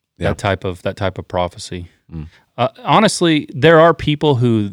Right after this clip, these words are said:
Speaker 2: who claim to have the ability of some type of prophet, right?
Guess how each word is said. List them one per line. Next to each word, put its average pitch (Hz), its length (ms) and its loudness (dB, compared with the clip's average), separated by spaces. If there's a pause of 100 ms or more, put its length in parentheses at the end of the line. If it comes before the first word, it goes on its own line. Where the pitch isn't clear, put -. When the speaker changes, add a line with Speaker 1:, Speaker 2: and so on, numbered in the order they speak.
(100)
Speaker 2:
who 113 160 0
claim 107 400 -2
to 110 80 -4
have 104 200 -2
the 101 120 -2
ability 92 440 -2
of 87 80 -8
some 95 140 -10
type 90 100 -4
of 85 80 -8
prophet, 87 400 -6 (380)
right? 92 260 -8